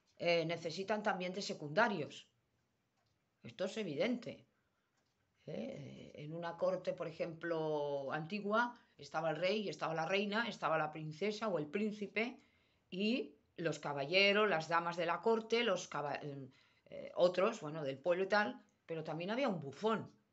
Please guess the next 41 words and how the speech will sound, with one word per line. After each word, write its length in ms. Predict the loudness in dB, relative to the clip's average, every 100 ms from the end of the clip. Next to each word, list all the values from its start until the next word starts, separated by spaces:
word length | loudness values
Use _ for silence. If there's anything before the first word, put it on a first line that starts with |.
| _
<clears throat> 480 | -4 -2 -2 -4 -14 _ _ -10
Y 120 | -6
este 180 | 0 0
bufón, 640 | 0 2 4 4 0 -4 -14 _ -2
que 100 | 0
de 60 |
alguna 320 | 0 0 0
forma, 640 | 2 2 2 2 0 -2 -8
lo 140 | -6
vemos 260 | -4 -4 -4
en 80 | -4
los 140 | 0
cuentos, 420 | 2 2 2 0
lo 100 | 0
vemos 260 | 0 -2 -4
en 60 |
las 140 | -6 -6
historias 480 | -6 -2 0 0 0
de 80 |
la 120 | 0 0
Edad 140 | 0
Media 360 | 0 0 0 -2
y 40 |
tal, 280 | 0 0 -2 -12 _ _
este 240 | -4 -2
bufón, 500 | -2 -2 -2 -2 -4
que 100 | -2
a 40 | -2
lo 80 | -2
mejor, 500 | 0 2 2 -2 -16 _ _ _ _ _ _ _ _ _ -12
evidentemente, 920 | -8 -4 -2 -2 -2 -2 0 -4 -6 _ _ _ -6
no 280 | 2 6
era 460 | 8 10 8 4 -2 _ -4
un 160 | 0
personaje 560 | 2 2 2 2 2 -2
principal, 800 | 0 0 0 -2 2 2 2 -6 _ _
sin 160 | -10 -4
embargo, 300 | -2 0 0
tenía 240 | -2 -2
mucha 240 | -4 -2 -2
importancia, 840 | 0 -2 0 -2 0 -2 -2